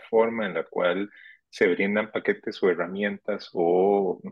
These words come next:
este, paquetería o interfaces que ayudan cada vez a simplificar.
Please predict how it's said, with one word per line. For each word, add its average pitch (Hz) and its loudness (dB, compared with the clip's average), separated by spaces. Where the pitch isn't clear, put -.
este, - -8
paquetería 104 2
o 95 0
interfaces 95 -4
que 101 -6
ayudan 92 -4
cada 98 -4
vez 98 0
a 107 0
simplificar. - -4